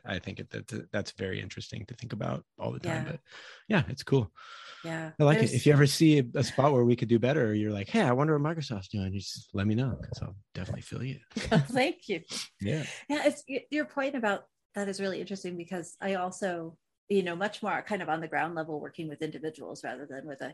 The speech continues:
Speaker 2: huge company. But, um, you do see people in, I guess, neurotypical society, neurotypical culture. I don't know how to phrase that, but, like, there are certain expectations that things will just go this way. And when you question those expectations,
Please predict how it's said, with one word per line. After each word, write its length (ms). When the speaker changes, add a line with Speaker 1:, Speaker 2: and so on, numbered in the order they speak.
Speaker 2:
huge 440
company. 340
But, 200
um, 320
you 160
do 160
see 200
people 520
in, 300
I 60
guess, 240
neurotypical 540
society, 640
neurotypical 560
culture. 260
I 80
don't 100
know 60
how 80
to 80
phrase 360
that, 200
but, 100
like, 220
there 120
are 60
certain 260
expectations 720
that 140
things 160
will 80
just 220
go 140
this 220
way. 280
And 80
when 120
you 80
question 400
those 160
expectations, 680